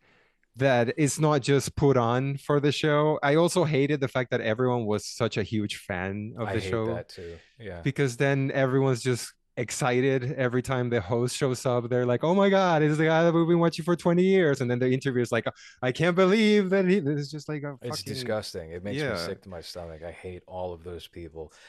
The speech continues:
Speaker 2: And I said to Luke, I was like, "Hey, one of the refreshing things about you is you don't know fucking anything about Big Brother." 'Cause he w-,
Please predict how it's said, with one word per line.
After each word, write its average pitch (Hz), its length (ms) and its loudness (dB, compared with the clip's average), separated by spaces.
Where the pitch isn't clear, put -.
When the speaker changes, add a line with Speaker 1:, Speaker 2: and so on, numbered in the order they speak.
Speaker 2:
And 127 120 -4
I 139 60 0
said 156 280 0
to 135 80 0
Luke, 110 260 -2
I 104 80 0
was 101 80 -6
like, 101 140 -2
"Hey, 110 240 0
one 101 180 -6
of 117 80 -6
the 110 40 -6
refreshing 104 520 -6
things 98 200 -10
about 92 260 -8
you 85 100 -12
is 78 100 -18
you 85 80 -18
don't 95 300 -4
know 95 160 -10
fucking 87 400 -14
anything 87 360 -14
about 82 280 -14
Big 82 160 -16
Brother." 85 280 -12
'Cause - 160 -18
he 123 80 -10
w-, 131 160 -14